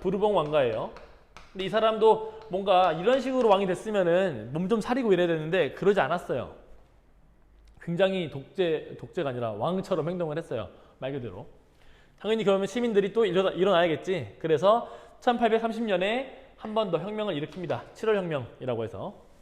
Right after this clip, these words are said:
이때는 부르주아 애들이 강력하게 요구를 하는데 뭔가 맛을 본 거야. 아, 이때 왕을 한번 죽이니까 정말 이 다른 나라나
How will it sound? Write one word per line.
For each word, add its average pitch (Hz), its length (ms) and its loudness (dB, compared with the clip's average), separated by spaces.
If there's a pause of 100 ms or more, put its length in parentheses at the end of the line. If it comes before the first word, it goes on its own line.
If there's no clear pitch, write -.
(100)
이때는 226 460 -2 (340)
부르주아 247 380 4
애들이 190 440 0
강력하게 196 480 -4
요구를 185 300 0
하는데 190 540 -4 (500)
뭔가 190 200 -2
맛을 170 280 2
본 185 160 -4
거야. 147 400 -2
아, 175 140 -2
이때 185 600 0 (1000)
왕을 185 320 0
한번 220 240 2
죽이니까 180 960 0
정말 214 300 -2
이 190 140 -4
다른 208 280 -2
나라나 175 760 2